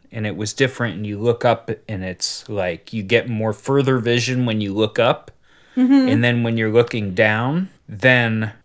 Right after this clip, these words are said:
Speaker 1: that is, like, less magnification, 'cause the idea is that you, the ophthalmologist who came up with this apparently decided that humans are either reading or driving at any point in time.
Speaker 2: Yeah,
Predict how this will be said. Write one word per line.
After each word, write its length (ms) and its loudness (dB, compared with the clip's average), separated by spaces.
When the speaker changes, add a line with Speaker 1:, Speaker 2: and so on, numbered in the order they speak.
Speaker 1:
that 420 4
is, 520 2
like, 280 0
less 340 4
magnification, 1000 -2
'cause 280 0
the 120 -6
idea 460 0
is 240 -2
that 340 0
you, 240 -4
the 160 -2
ophthalmologist 1080 4
who 80 -2
came 280 -2
up 220 -4
with 140 0
this 240 0
apparently 580 0
decided 560 0
that 160 0
humans 540 -4
are 220 4
either 340 2
reading 480 2
or 160 0
driving 680 2
at 140 0
any 180 4
point 320 0
in 80 0
time. 160 6
Speaker 2:
Yeah, 220 6